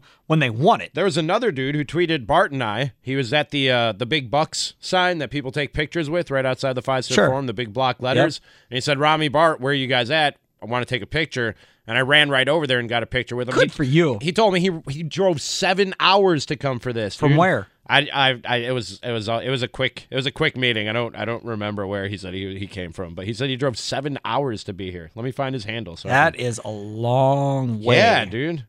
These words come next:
Speaker 2: Yeah, my bu-, I, did I tell you about my buddy who moved to L A three weeks ago?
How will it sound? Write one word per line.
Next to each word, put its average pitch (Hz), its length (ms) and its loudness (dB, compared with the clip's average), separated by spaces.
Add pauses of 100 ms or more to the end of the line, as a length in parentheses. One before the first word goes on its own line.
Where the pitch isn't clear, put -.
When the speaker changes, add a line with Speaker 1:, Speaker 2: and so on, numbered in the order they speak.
Speaker 2:
Yeah, 156 300 -2
my 156 140 0
bu-, 214 260 4
I, 175 80 -2
did 165 260 0
I 220 80 2
tell 254 180 2
you 269 60 2
about 247 180 2
my 240 140 0
buddy 233 300 0 (240)
who 170 100 -4
moved 202 200 -2
to 175 120 0
L 202 180 4
A 202 140 4
three 220 240 -2
weeks 220 280 -4
ago? 220 360 2